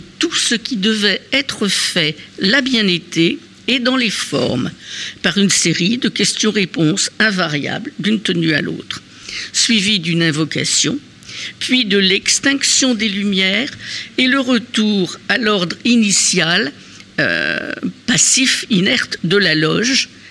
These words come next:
la sortie de la loge et le retour à la vêture profane. Quel que soit le rite, cette structure-là est invariante. Ce qui change, ce sont les phrases du rituel,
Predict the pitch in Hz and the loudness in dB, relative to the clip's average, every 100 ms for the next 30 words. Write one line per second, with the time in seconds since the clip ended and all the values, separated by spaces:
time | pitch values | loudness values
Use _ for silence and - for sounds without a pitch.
0 | - - 160 - 233 - - 254 247 277 | -10 -4 0 2 0 -2 -2 0 2 2
1 | 220 220 240 285 - - - - - 277 | 2 2 2 0 -2 -4 -14 -20 -6 0
2 | 247 202 202 - 196 202 214 - 190 175 | 2 2 0 0 -2 0 -2 0 0 0
3 | 180 - 196 - - 156 - 92 82 - | -4 -2 -4 -4 -4 -4 -2 -2 -2 -4
4 | - - - - - - - - - - | -10 -16 -20 -20 -20 -20 -20 -20 -16 -14
5 | - - - - 302 285 - 220 - - | -12 -14 -8 -2 0 -2 0 0 2 2
6 | 285 285 254 180 175 185 285 - - - | 2 4 2 2 0 0 0 -2 -6 -2
7 | - 254 247 - - 226 - - 208 190 | 0 0 0 -2 0 -2 -2 -4 0 2
8 | 190 226 - - 202 220 - - 233 226 | 2 0 -4 -6 -4 -4 -6 -4 2 2
9 | 196 185 185 175 160 - - - - - | 2 0 2 0 -2 -6 -14 -16 -14 -12
10 | - - - 269 254 - - 185 160 147 | -8 -2 -2 0 0 2 2 0 -2 -2
11 | 147 - - - - - 240 - 269 208 | -4 -6 -12 -14 -10 -2 0 4 4 4
12 | 180 - 240 302 285 226 226 202 - 190 | 2 0 0 2 2 0 0 0 0 2
13 | 165 160 151 | 2 2 0